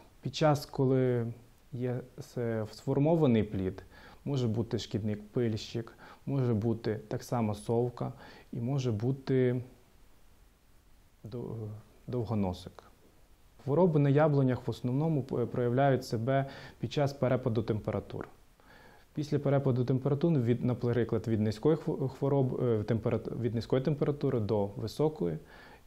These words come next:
чи навпаки, можуть з'явитися грибкові хвороби.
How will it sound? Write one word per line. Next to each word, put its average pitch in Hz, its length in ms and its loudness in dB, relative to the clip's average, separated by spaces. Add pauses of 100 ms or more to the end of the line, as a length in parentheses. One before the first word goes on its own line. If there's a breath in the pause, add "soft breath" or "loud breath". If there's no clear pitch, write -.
(120)
чи - 160 -4
навпаки, 113 520 2
можуть 131 360 0
з'явитися 117 420 -2
грибкові 101 480 -4
хвороби. 101 320 -8